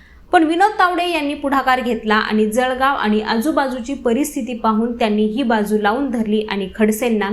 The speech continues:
ग्रीन सिग्नल मिळाला. यातूनच पक्षाने कॅल्क्युलेटेड रिस्क घेतल्याचं दिसून येते. तर हीच रिस्क नेमकी काय आहे, जाणून घेणार आहोत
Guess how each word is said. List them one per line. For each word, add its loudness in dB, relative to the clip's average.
ग्रीन 4
सिग्नल -2
मिळाला. 2
यातूनच 2
पक्षाने 0
कॅल्क्युलेटेड 0
रिस्क -2
घेतल्याचं 0
दिसून 2
येते. -4
तर -2
हीच 2
रिस्क 0
नेमकी -2
काय 2
आहे, -2
जाणून 2
घेणार 0
आहोत 0